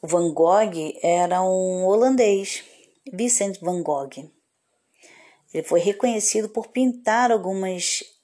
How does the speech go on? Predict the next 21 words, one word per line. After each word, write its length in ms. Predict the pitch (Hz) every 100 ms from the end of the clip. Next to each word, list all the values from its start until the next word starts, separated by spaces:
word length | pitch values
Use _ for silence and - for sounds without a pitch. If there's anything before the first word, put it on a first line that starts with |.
| _ _ _
obras 460 | 170 170 175 170
muito 580 | 165 175 165 170 185 180
importantes 1040 | 175 170 170 - 170 170 165 - 156 - - - - - -
da 160 | 160
história 560 | 165 - 170 160 160 160
da 140 | 160
arte 380 | 156 151 - 165
hoje 240 | 156 156 160
em 60 |
dia. 340 | 143 139 139 139 151 _ _ _ _ _ _ _ _ - - _
Mas, 520 | 196 196 180 202 240
como 260 | - 190 196
muitos, 540 | 190 180 220 240 -
né, 340 | 208 185 196 233 226 _ _ _
só 560 | - - 202 190 190 196
obteve 340 | 190 185 175
reconhecimento 640 | 190 196 208 202 208 208 240
após 260 | 247 214
a 60 | 220
sua 220 | - 233
morte. 500 | 233 165 - -